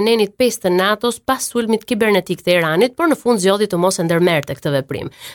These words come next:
Berisha tha se Rama mund t'i kërkonte natos zbatimin e këtij neni edhe për patronazhistët apo publikimin e dhënave për pagat dhe targat. Dispozita e Traktatit të Atlantikut përcakton se palët bien dakord se një sulm i armatosur kundër një apo më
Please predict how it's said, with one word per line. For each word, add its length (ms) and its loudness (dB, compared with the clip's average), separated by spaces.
Berisha 320 2
tha 160 -2
se 160 0
Rama 320 2
mund 160 0
t'i 80 -4
kërkonte 400 0
natos 380 0
zbatimin 420 0
e 80 -4
këtij 160 2
neni 240 4
edhe 240 0
për 160 0
patronazhistët 880 0
apo 320 2
publikimin 480 0
e 80 0
dhënave 400 2
për 160 0
pagat 400 0
dhe 220 -2
targat. 500 0
Dispozita 560 0
e 80 -2
Traktatit 400 0
të 160 0
Atlantikut 560 -2
përcakton 480 -2
se 160 -4
palët 320 0
bien 240 0
dakord 400 -2
se 160 -2
një 160 -2
sulm 320 0
i 80 2
armatosur 560 -4
kundër 320 2
një 240 2
apo 80 -2
më 160 0